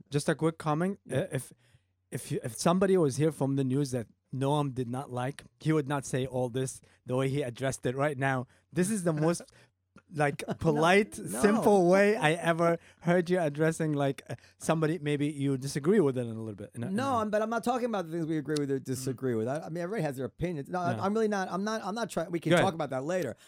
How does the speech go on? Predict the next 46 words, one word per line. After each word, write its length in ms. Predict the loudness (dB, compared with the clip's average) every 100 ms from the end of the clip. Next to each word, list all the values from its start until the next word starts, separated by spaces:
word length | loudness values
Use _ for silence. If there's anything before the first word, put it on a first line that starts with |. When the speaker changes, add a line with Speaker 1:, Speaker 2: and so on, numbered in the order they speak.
| -8
Speaker 2:
I'm 60 | -4
talking 80 | -2
about 160 | 0
just 200 | 0 -2
what 140 | -2 -6
it's 160 | -6
like 300 | -8 -8 -8
to, 280 | -6 -6 -6 -12 -6
to, 360 | -2 -2 -4 -8 _ _ _ _ _ _
well, 200 | -6 -4
what 100 | -2
I 80 | -2
said. 260 | -2 -2
Like, 180 | -4 -6
th-, 120 | -8 -6
th-, 160 | -8 -4
there's, 160 | -6
there's 140 | -6 -6
just 240 | -8 -8
a, 80 | -12 -12 _ _ _
there's 180 | -6 -6 _
pressures, 800 | -4 -2 -4 -4 -6 -6 -10 -12 -8
and 140 | -6
they, 100 | -6
and 120 | -6 -4
I 100 | -4
see 280 | -2 -4 -2
that 180 | -4 -6
the 60 |
pressures, 640 | -4 -2 -2 -2 -4 -4 -8 _ _ -6
in 140 | -6
some 260 | -2 -2 -2
subtle 420 | -2 -2 -2 -2
way, 200 | -2 -4
not 220 | -6 -8
drastically, 760 | -8 -6 -6 -6 -8 -8 -8 -8 _ _ _
change, 800 | -12 -4 -4 -2 -4 -4 -6 -10 -8
at 80 |
least 220 | -4 -4 -4
from 140 | -6
my, 220 | -6 -10 -10
my 260 | -8 -6
perception 520 | -4 -4 -2 -2 -4 -4
of 240 | -4 -2
the, 160 | -6 -6 _
these 220 | -4 -4